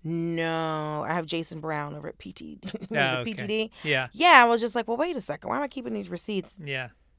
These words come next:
Speaker 1: The card keeps a record of all these things.
Speaker 2: Yeah.
Speaker 1: But yeah, I can't. It's this
Speaker 2: It's
Speaker 1: sub-
Speaker 2: amazing when you start making money, 'cause I don't know how long you've been making money. Probably ten years now. You've been, like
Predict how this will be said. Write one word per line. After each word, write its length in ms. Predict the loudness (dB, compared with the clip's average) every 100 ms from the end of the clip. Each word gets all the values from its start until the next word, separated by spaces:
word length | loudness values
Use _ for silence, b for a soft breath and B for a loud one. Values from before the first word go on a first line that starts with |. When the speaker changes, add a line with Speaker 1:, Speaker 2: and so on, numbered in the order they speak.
| 2
Speaker 1:
The 160 | 2
card 460 | 4 8 12 12 10
keeps 240 | 2 -2
a 60 | 2
record 240 | 2 2
of 40 | -4
all 140 | -4
these 160 | -6 -12
things. 160 | 0
Speaker 2:
Yeah. 220 | 4 4 0 b b b
Speaker 1:
But 120 | -2 0
yeah, 200 | -2 -2
I 100 | -4
can't. 480 | -4 -4 -4 -4 -6 -4
It's 380 | -4 -4 -6 -12 -10
this 160 | -4
Speaker 2:
It's 100 | 0
Speaker 1:
sub- 60 | 2
Speaker 2:
amazing 480 | 4 4 2 0 -2
when 100 | -2
you 60 |
start 280 | -2 -2 -2
making 280 | -2 -6 -6
money, 400 | -6 -4 -6 -8
'cause 200 | -8 -6
I 140 | -4
don't 80 | -2
know 100 | -2
how 120 | -4
long 180 | -6 -8
you've 120 | -10
been 120 | -12
making 280 | -12 -12 -12
money. 320 | -14 -12 -14 -14
Probably 600 | -12 -12 -10 -12 -12 -14
ten 240 | -14 -12 -10
years 340 | -10 -10 -10
now. 320 | -10 -8 -8 -12 -18
You've 120 | -16
been, 180 | -14 -12
like 240 | -12 -14